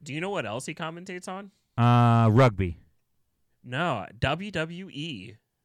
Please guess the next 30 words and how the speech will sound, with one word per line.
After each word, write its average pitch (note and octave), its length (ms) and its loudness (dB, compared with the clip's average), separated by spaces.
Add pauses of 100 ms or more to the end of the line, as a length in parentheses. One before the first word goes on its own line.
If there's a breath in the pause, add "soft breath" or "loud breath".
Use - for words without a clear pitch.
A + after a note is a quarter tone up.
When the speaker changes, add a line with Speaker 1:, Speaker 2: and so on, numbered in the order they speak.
(280)
Speaker 2:
Wow, D#3 260 8
really? D3 420 2 (640)
Speaker 1:
Yeah. C3+ 360 -2 (760)
Speaker 2:
That's, C#3 280 0
uh, A#2 100 0
now A2+ 220 2
I B2 40 2
Speaker 1:
Yeah, A2 60 2
Speaker 2:
wanna G#2+ 140 2
Speaker 1:
those G#2 60 0
Speaker 2:
watch G#2+ 180 -2
W G#2 240 0
W G2+ 240 0
E B2+ 180 -6
because G2+ 280 -10
that A2 180 -10
would, G#2+ 100 -16 (100)
I G2+ 60 -16
bet G#2+ 180 -10
he's G2+ 160 -10
really G2+ 220 -12
good G2+ 220 -12
on F#2+ 140 -10
that G#2 200 -10
too. G2+ 320 -14 (800)
Speaker 1:
Probably. A2+ 400 -8
Speaker 2:
'Cause B2+ 140 -6
he F3 120 -2
was, G#3 140 -4
like, D3+ 160 -4